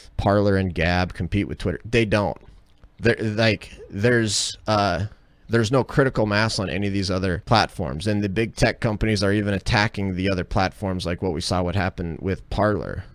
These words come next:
Um, so there's an all-out attack on free speech by big tech. There's no question about that. And so they, they're a natural monopoly because people will only join social media platforms that have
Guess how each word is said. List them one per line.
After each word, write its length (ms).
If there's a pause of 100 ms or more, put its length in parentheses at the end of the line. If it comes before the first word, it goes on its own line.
(160)
Um, 260
so 300
there's 260
an 140 (100)
all-out 400
attack 560
on 380 (420)
free 240
speech 440
by 320
big 260
tech. 240
There's 220
no 120
question 580 (120)
about 380
that. 160
And 100
so 160
they, 320 (220)
they're 240
a 40
natural 440
monopoly 540
because 540 (260)
people 520
will 240
only 260
join 480
social 320
media 200
platforms 540
that 120
have 400